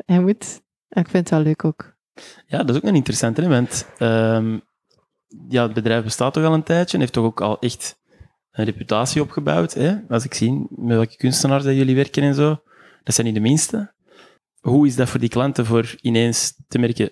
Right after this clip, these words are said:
Speaker 2: "Ah, er staat iemand anders achter het roer"?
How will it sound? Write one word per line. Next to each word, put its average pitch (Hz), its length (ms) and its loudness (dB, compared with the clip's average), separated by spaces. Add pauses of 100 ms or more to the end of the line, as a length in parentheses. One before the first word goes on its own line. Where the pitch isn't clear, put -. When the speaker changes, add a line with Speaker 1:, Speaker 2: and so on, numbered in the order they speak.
Speaker 2:
"Ah, 180 180 0 (380)
er - 100 -14
staat 110 200 -4
iemand 110 260 -2
anders 156 240 0
achter 110 220 -4
het - 100 -10
roer"? 120 380 -4